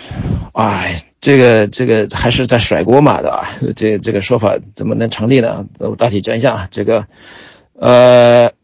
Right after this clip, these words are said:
我对他这段文字的反驳，呃，如下啊。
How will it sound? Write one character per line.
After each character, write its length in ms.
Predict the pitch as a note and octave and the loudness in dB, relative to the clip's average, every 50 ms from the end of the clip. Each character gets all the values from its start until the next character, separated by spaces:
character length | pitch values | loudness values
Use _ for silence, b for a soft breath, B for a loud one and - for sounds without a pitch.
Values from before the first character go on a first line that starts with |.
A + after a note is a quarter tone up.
| _ _ _ _ _ | _ _ _ _ _
我 140 | - A#2 A#2 | -4 -2 -2
对 140 | G#2+ C3 A#2+ | 0 0 0
他 280 | A2 A#2+ A#2+ B2 B2 B2 | 2 4 4 4 4 4
这 140 | - C3 | 2 0
段 240 | A#2+ A#2 G#2+ G#2+ G2+ | 0 0 0 -2 -2
文 100 | G#2+ G#2+ | -4 -4
字 120 | G#2+ - A2+ | -4 -4 -4
的 100 | A2 - | -4 -4
反 180 | - - E2 | -4 -6 -6
驳， 220 | E2 G#2 A2+ - - | -4 -4 -6 -6 -6
呃， 300 | A2 G#2+ G2+ G2+ - - | -6 -4 -4 -4 -4 -6
如 160 | - - G2+ | -6 -8 -8
下 160 | G2+ - - | -6 -6 -6
啊。 260 | - - - D2+ - | -6 -8 -14 -18 -18